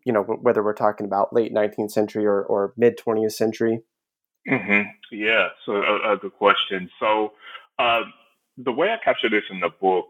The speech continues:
Speaker 2: is to, um, is what I really, uh, I guess,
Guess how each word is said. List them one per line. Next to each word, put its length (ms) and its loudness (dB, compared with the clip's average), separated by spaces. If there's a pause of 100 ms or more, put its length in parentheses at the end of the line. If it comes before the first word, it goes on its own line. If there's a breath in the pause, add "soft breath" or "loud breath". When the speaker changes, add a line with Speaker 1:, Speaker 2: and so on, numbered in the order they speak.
(140)
Speaker 2:
is 260 2 (140)
to, 480 0
um, 460 -2 (1000)
is 260 0
what 140 -2
I 80 4
really, 500 0
uh, 340 0 (180)
I 40 0
guess, 120 2